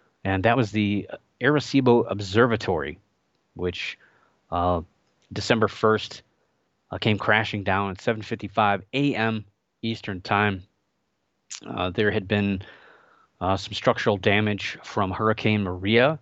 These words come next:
in late twenty seventeen, as well as earthquakes that put a strain, uh, not only on the facility, but also on the budget for the facility. Uh, there was a cable break in August of twenty twenty, which, uh, brought a little concern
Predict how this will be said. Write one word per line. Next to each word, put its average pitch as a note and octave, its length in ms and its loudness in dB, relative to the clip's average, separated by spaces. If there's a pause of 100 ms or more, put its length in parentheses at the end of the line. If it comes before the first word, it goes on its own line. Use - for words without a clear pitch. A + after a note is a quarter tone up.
in F#2+ 100 -8
late F#2+ 320 -2
twenty G#2 300 -2
seventeen, G#2+ 680 2
as F2+ 160 -6
well G2+ 160 2
as F#2 140 -2
earthquakes C3 580 2 (480)
that - 140 -2
put C3 140 0
a - 20 -2
strain, A#2+ 540 2 (600)
uh, F#2+ 120 -4
not G#2+ 280 0
only A2+ 320 0
on G#2 440 0
the F#2+ 100 -2
facility, A2+ 500 0
but F#2 120 0
also A2 280 2
on G2 160 -2
the E2+ 80 -2
budget A2 600 0 (320)
for A#2 320 0
the E2+ 80 -10
facility. F#2 600 -4 (440)
Uh, G2+ 160 6
there G2+ 80 4
was G2 100 -4
a F#2 60 -2
cable D#3 340 0
break C#3 220 4
in A2 160 0
August C3 420 2
of B2+ 60 -8
twenty C#3+ 260 -2
twenty, C#3 380 0
which, G#2 340 -6
uh, F#2+ 120 -4
brought B2+ 200 2
a D3+ 40 4
little D3+ 180 2
concern G#2 640 0